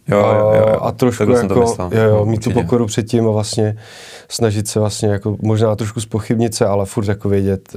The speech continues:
Speaker 1: Jo,
Speaker 2: eh,
Speaker 1: v tom
Speaker 2: co člověk
Speaker 1: smyslu,
Speaker 2: jako
Speaker 1: jako
Speaker 2: dělá.
Speaker 1: samozřejmě nebudu s lidma dělat něco, co neumím technicky sám, nebo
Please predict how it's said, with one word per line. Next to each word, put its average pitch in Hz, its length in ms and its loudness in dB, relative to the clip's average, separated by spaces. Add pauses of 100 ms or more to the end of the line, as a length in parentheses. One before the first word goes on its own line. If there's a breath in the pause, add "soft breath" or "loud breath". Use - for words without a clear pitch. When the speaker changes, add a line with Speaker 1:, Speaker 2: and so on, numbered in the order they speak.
(140)
Speaker 1:
Jo, 104 260 4
Speaker 2:
eh, - 20 -2
Speaker 1:
v 95 40 -4
tom 120 140 2
Speaker 2:
co 117 60 -2
člověk 117 140 2
Speaker 1:
smyslu, 113 160 0
Speaker 2:
jako 117 100 4
Speaker 1:
jako 107 100 0
Speaker 2:
dělá. 120 120 4
Speaker 1:
samozřejmě 110 420 2
nebudu 107 280 2
s 101 80 -4
lidma 104 300 4
dělat 95 440 2 (120)
něco, 95 560 -2 (880)
co - 200 -2
neumím 101 500 0 (100)
technicky 104 460 -2
sám, 101 360 2
nebo 101 320 0